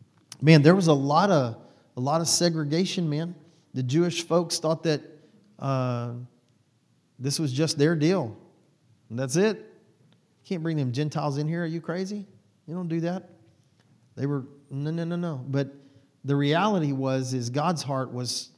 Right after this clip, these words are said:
and always has been for everybody. And the revelation of that came through, and the grace or the strength or the influence to be able to take that to the world is what was instilled in Paul. Does that make sense?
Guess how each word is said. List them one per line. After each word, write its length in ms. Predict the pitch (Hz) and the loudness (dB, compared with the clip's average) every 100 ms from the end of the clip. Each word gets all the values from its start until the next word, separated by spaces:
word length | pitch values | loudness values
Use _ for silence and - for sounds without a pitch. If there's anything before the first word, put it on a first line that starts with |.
| _ - | _ -8
and 140 | 127 | -4
always 260 | 135 127 117 | -4 -4 -4
has 200 | 147 139 | -4 -4
been 180 | 123 | -6
for 180 | 110 117 | -8 -6
everybody. 560 | 139 147 107 98 - - _ _ _ _ _ - - - - - | -4 -4 -6 -10 -14 -20 _ _ _ _ _ -20 -12 -10 -10 0
And 160 | 143 143 | 2 4
the 80 | |
revelation 720 | 135 147 135 135 165 175 175 151 | 6 6 6 4 4 4 2 0
of 80 | 131 | 0
that 220 | 131 123 | -2 -2
came 260 | 147 131 | -4 -4
through, 540 | 120 160 190 170 123 123 - - _ - | -4 0 2 2 0 -6 -12 -20 _ 0
and 220 | 151 135 | 2 2
the 60 | 135 | -2
grace 680 | 117 120 139 196 180 175 | -2 0 6 6 6 4
or 140 | - 143 | 0 -4
the 100 | 123 | 0
strength 680 | - - - 190 208 156 | 0 0 0 2 2 2
or 60 | 151 | 0
the 100 | 131 | -2
influence 600 | 135 214 214 170 147 127 | 4 4 6 0 0 2
to 100 | - | 2
be 220 | 135 160 160 | 4 6 6
able 220 | 151 143 | 6 4
to 80 | 120 | -2
take 400 | - 180 196 - | -8 -8 -4 -2
that 240 | 180 - | -4 -2
to 100 | 170 | -2
the 100 | 135 | -2
world 680 | 120 131 190 185 123 117 - - _ _ _ _ _ - | -4 0 4 4 2 -4 -14 -20 _ _ _ _ _ -4
is 140 | 139 | 0
what 140 | 143 139 | 2 2
was 160 | 131 | 2
instilled 800 | 123 117 - - 175 196 151 131 | 2 2 0 0 2 2 2 0
in 140 | 127 120 | -4 -6
Paul. 500 | - 131 104 107 - | -8 -8 -10 -16 -8
Does 120 | 131 | -4
that 60 | 170 | -2
make 120 | 165 | 0
sense? 380 | 190 175 - | 0 -2 -6